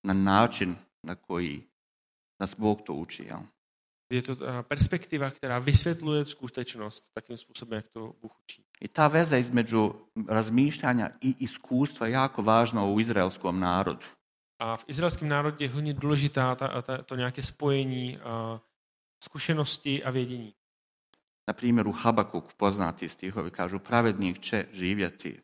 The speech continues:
Speaker 1: od vjere ili po vjeri.”
Speaker 2: Například v Habakuku jsou verše, že spravedlivý bude žít z víry.
Speaker 1: Al ta riječ vjera
Speaker 2: Ale to slovo víra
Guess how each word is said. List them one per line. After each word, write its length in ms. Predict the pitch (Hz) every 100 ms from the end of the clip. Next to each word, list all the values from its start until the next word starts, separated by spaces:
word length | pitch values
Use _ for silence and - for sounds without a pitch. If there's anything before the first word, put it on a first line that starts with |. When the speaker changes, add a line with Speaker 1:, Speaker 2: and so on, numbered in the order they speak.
| -
Speaker 1:
od 180 | 85 82
vjere 300 | 92 95 78
ili 160 | 87
po 220 | - 92
vjeri.” 300 | 78 87 87 - _ _ _ _ _ _ -
Speaker 2:
Například 380 | 123 - 135 135
v 40 |
Habakuku 680 | 117 143 - - 139 143 139
jsou 340 | 131 139 135
verše, 420 | 127 127 - 135 123
že 300 | 123 117 110
spravedlivý 600 | - 139 135 127 123 120
bude 260 | 117 113
žít 180 | 113 123
z 120 | 117
víry. 220 | 123 110 95 _ _ _ - - _ -
Speaker 1:
Al 80 | 113
ta 180 | - 139
riječ 320 | 139 131 -
vjera 420 | 113 131 117 85 - _ _ _ _ _ _
Speaker 2:
Ale 100 | 117
to 100 | 135
slovo 320 | - 143 135
víra 380 | 117 113 117 170